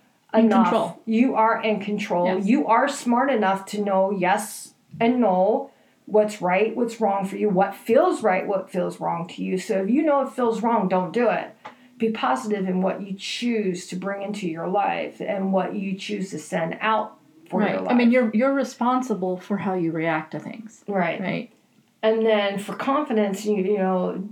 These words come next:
Speaker 2: knowing that sometimes we, because we don't have confidence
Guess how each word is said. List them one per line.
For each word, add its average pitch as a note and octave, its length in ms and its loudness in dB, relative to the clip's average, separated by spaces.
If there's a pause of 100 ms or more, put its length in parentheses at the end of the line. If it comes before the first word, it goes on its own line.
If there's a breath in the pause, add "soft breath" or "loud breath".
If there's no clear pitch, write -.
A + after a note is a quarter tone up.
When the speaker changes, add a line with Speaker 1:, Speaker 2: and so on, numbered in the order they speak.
(140)
Speaker 2:
knowing A3+ 360 2
that F#3+ 160 2
sometimes A3 420 -2
we, F#3+ 220 -6 (680)
because A3+ 340 -2
we F#3+ 120 -2
don't A#3 360 2
have A#3+ 420 -2
confidence D#4 800 0